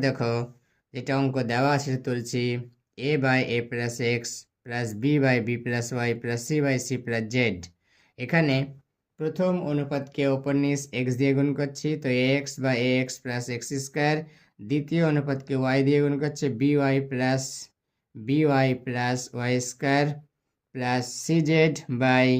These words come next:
সিজেড plus জেড স্কয়ার। এবার দেখো, এক্স স্কয়ার, ওয়াই স্কয়ার, জেড স্কয়ার মান আগে আমরা বের করে রেখেছি,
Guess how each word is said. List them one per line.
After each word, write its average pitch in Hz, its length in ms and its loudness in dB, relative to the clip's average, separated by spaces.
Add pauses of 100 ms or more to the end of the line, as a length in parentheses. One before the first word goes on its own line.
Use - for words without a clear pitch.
(880)
সিজেড 160 340 2 (100)
plus 139 260 2
জেড 123 120 0 (180)
স্কয়ার। 101 280 -2 (840)
এবার 151 240 -2
দেখো, 135 260 0 (540)
এক্স 131 140 -6 (200)
স্কয়ার, 147 320 0
ওয়াই 131 140 4 (180)
স্কয়ার, 143 280 -4
জেড 127 100 0 (120)
স্কয়ার 131 200 -4 (100)
মান 123 220 0
আগে 123 180 -2
আমরা 127 140 0 (100)
বের 120 160 0
করে 131 180 0
রেখেছি, 139 320 2